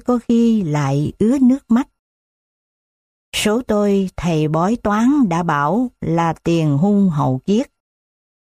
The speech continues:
Hồi trẻ, mấy cô em thấy tôi lận đận, bèn đi chấm tử vi cho tôi. Thì nghe như vậy, mà ngẫm lại có vẻ cũng đúng. Trước tứ tuần, tôi gặp khá nhiều khó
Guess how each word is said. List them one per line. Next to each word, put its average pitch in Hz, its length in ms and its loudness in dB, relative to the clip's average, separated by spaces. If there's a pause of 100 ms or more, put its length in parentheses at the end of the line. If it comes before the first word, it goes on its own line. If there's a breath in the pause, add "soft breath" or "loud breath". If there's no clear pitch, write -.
(100)
Hồi 170 180 0
trẻ, 165 440 -2 (200)
mấy 202 320 -2
cô 226 120 -2
em 196 400 0
thấy 208 340 -2
tôi 202 160 0
lận 151 200 0
đận, 147 360 -2 (140)
bèn 147 400 -2
đi 175 200 0
chấm 240 260 0
tử 160 240 -2
vi 185 240 0
cho 170 140 -2
tôi. 175 380 -2 (580)
Thì 165 340 2
nghe 196 220 2
như 220 160 4
vậy, 147 380 -2 (720)
mà 175 200 0
ngẫm 170 280 -2
lại 165 480 -2 (120)
có 240 160 -2
vẻ 175 460 -2
cũng 175 180 2
đúng. 220 240 2 (760)
Trước 262 260 -2
tứ 262 160 0
tuần, 160 440 -2 (260)
tôi 226 140 -2
gặp 165 200 -2
khá 214 200 -4 (100)
nhiều 165 300 2
khó 202 260 -4